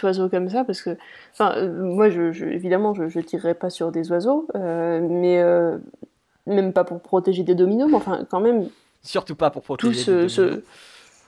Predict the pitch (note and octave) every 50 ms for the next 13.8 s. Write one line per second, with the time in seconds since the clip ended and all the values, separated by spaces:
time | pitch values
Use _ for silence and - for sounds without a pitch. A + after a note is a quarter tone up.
0 | _ _ - - - A3 A3 A3+ B3 C4 B3+ A3+ F#3+ F3+ F#3 G3 - - C4 -
1 | - A3+ G3+ - - - B3 B3+ B3+ G3+ F#3 F#3 - - G#3+ G#3+ G#3+ G#3 E3 F3
2 | F3+ F#3 G3+ G3 F#3 G3 G3+ G3+ - - _ _ - - _ _ _ _ _ _
3 | _ _ _ - - - A3+ E3+ - F3+ F#3 G3 G3 F#3+ - - - - - G3+
4 | G#3 A3 A3 G#3+ G3+ G3+ G3+ G3 G#3 A3 A#3+ B3 B3 B3+ B3+ _ _ _ _ _
5 | _ _ _ _ _ _ - - - - D2 C2 A#1+ B1+ A#1 A1+ - - - -
6 | - D3+ D#3+ - _ F#3 F3+ F3+ G3 F#3+ F#3 G3 F#3+ F#3+ G#3 G#3 G3+ G#3+ G#3 G#3
7 | G#3 A3 A3 - D4 C#4 C4 - F#4 F4+ F4+ G#3 G#3 - - D4 - - - G#3
8 | F#3+ F#3+ G#3 G#3 G3+ G3 F3+ F3+ G3+ - - F#3 G3 G#3 - - - _ _ _
9 | _ _ _ - - F#3+ F#3 - G#3 F#3 F#3 F#3 G3 G#3 G#3+ G#3 - - - G#3+
10 | F#3+ F#3+ G3 F#3 G#3 F3+ F#3 F#3 G3+ A#3 C4 C#4+ C#4 - - - _ G#3+ G3+ G3+
11 | F#3+ E3+ F3 F3+ F3+ F3+ F#3 F#3 - - A3+ G#3+ G3+ F3+ F3 E3+ - - - -
12 | - F3+ - - F#3+ F3+ E3+ F3+ - F#3+ G3 G3 G3 - G3 F3+ F3 F3+ F3+ F#3
13 | F3+ F3+ F3+ G3 A3 A3 - - - G#3+ G#3+ A#3+ A#3+ A3 - -